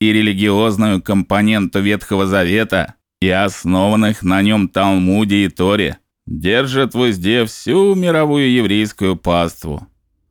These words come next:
Ведь только опираясь на еврейские диаспоры, проживающие в половине государств мира, мировая еврейская олигархия, сионизм и иудомасонство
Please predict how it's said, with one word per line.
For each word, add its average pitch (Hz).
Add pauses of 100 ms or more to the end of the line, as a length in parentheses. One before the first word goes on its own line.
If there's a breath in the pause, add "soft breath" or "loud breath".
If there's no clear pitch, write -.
(200)
Ведь 120
только 185
опираясь 139
на 110
еврейские 110
диаспоры, 95 (340)
проживающие 98
в -
половине 98
государств 95
мира, 87 (460)
мировая 87
еврейская 87
олигархия, 95
сионизм 127 (100)
и 202
иудомасонство 113